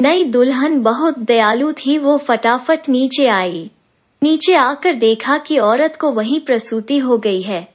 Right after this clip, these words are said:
इसलिए उसका पति बहुत घबरा गया है कि न घर है,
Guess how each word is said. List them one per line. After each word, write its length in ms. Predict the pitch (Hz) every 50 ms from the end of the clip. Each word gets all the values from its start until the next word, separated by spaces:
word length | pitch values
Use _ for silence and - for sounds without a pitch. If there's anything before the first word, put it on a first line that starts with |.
| _ _ _ _ _
इसलिए 380 | - 311 294 - 339 339 349 359
उसका 320 | 339 226 - - - 311
पति 340 | 285 - - 202 - 302 311
बहुत 380 | 254 247 262 262 285 302 302 247
घबरा 400 | 220 226 220 196 214 226 247 262
गया 200 | 233 254 262 277
है 220 | 277 277 294 285
कि 180 | 285 - 320 302
न 180 | 247 240 247
घर 280 | 240 208 220 214 202 190
है, 320 | 202 202 196 165 147 -